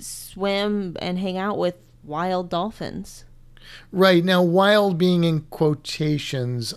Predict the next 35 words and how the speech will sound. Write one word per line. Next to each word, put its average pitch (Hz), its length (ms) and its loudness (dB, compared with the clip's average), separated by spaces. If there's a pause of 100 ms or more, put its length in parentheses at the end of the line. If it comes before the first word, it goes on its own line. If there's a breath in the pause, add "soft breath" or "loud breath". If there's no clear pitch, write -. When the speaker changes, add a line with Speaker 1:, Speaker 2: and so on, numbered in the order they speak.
Speaker 2:
I'm 139 240 -2
Speaker 1:
Yeah. 156 280 -2
Speaker 2:
thinking. 147 800 2 (300 loud breath)
Uh, 151 180 4
they 175 180 4
are 208 280 4
not 190 400 0
penned, 151 360 0
they 156 120 4
are 147 140 0
not 151 300 -2
captive, 143 760 -2 (320 loud breath)
but 147 320 2
I'm 156 160 2
sure 175 240 2
there's 160 240 2
some 160 260 0
sort 151 240 2
of 139 340 0 (540 soft breath)
interaction 160 800 2
that 135 160 0
keeps - 320 -4
them 143 220 0
coming 147 400 0
back. 117 420 -2
So 151 200 4
it's 147 160 4
kinda 170 260 2
like 151 140 2
the 156 60 -2
stingrays 143 600 0
at 123 80 -4
Stingray 139 420 -2
Beach 131 260 -4
in 117 360 -4